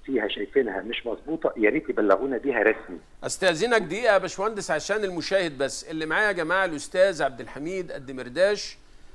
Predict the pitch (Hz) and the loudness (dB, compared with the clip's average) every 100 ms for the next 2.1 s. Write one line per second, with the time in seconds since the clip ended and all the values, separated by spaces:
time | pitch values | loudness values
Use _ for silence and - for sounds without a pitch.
0 | - - 117 214 165 143 127 147 147 196 | -16 -4 2 2 2 -6 -8 -6 0 0
1 | 170 151 - 147 131 123 143 175 180 131 | 0 -4 -4 -6 -6 -2 4 6 6 4
2 | 117 | -2